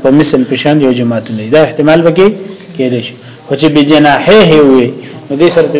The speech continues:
دک احتمال ختم شي چې مراد د دې نه دک مارغان دي چې په دوه وزرو الوزي.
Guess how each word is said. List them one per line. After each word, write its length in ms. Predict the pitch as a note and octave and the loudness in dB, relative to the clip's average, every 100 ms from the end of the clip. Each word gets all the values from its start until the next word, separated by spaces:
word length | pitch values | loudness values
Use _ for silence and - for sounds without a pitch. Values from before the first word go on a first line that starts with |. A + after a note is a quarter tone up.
| D#3 | 0
دک 180 | D#3+ | 0
احتمال 440 | D#3+ C3+ - D3+ D3+ - | -2 -2 -4 -2 -2 -2
ختم 240 | D#3+ F3+ | 0 0
شي 140 | D#3 D3 | -2 -2
چې 60 | D3 | 0
مراد 220 | D3+ D#3 | 4 2
د 40 | D3 C#3+ | 4 2
دې 80 | D#3 | 2
نه 60 | D3 | 2
دک 160 | D#3 D3+ | 0 2
مارغان 380 | C#3 C3 D3 D#3+ | 2 2 2 0
دي 60 | |
چې 100 | D3 C#3 | -2 -4
په 60 | C3+ | -2
دوه 120 | C#3 D3 | 2 2
وزرو 280 | C3+ C#3+ F#3 G3+ - - - | 4 4 2 0 -6 -16 -6
الوزي. 440 | C#3 B2+ A#2 G#2 | -4 -2 -4 -8